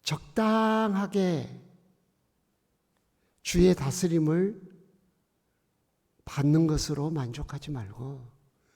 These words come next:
완전히, 온전히 주님의 다스림을 받기를 사모해라.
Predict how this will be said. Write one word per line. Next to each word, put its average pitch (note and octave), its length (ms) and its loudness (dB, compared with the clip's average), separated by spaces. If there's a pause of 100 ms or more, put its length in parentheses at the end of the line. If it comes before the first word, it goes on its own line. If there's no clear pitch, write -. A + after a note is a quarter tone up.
(480)
완전히, C3 680 -2 (1040)
온전히 C#3+ 760 2 (1000)
주님의 D3 480 2
다스림을 C#3 840 -6 (800)
받기를 C3+ 680 -10
사모해라. D#3+ 720 -10